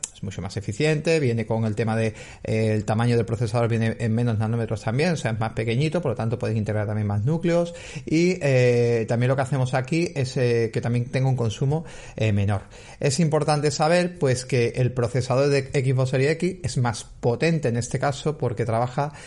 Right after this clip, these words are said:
entre una velocidad de frecuencia entre tres coma seis gigahercios y tres coma ocho, pero de PlayStation cinco va a ser un procesador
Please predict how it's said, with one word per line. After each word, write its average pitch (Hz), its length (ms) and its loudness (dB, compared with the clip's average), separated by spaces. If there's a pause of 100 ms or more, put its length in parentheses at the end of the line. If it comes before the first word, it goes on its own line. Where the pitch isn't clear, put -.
(180)
entre 120 420 2
una 131 180 2
velocidad 135 380 2
de 131 80 2
frecuencia 131 340 0
entre 107 160 -2
tres 123 220 -2
coma 131 160 0
seis 131 180 -2
gigahercios 131 360 0
y - 20 -4
tres - 140 -4
coma 147 180 0
ocho, 151 300 -2 (360)
pero 185 160 4
de 185 100 4
PlayStation 170 640 2
cinco 151 400 0
va 143 80 2
a 131 40 0
ser 151 120 -2
un 143 60 2
procesador 135 640 0